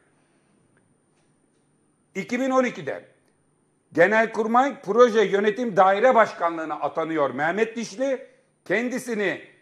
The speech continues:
Genelkurmay ikinci Başkanı'na bağlı çalışacak. Genelkurmay ikinci Başkanı Hulusi Akar.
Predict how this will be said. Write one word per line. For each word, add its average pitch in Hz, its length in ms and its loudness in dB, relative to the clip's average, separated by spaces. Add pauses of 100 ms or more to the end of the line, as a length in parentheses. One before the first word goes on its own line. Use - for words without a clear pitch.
(460)
Genelkurmay 208 720 0
ikinci 202 280 -8
Başkanı'na 226 460 -4
bağlı 214 260 0
çalışacak. 220 600 0
Genelkurmay 196 760 2
ikinci 226 340 -6
Başkanı 226 340 0
Hulusi 208 340 0
Akar. 185 260 -2